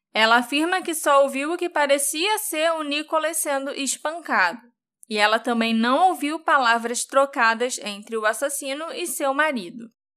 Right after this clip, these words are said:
Outro detalhe interessante é que no dia que o Nicholas foi morto,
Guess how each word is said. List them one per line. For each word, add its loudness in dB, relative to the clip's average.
Outro 4
detalhe 2
interessante -2
é 0
que 0
no 4
dia -2
que -6
o -6
Nicholas -2
foi -4
morto, -4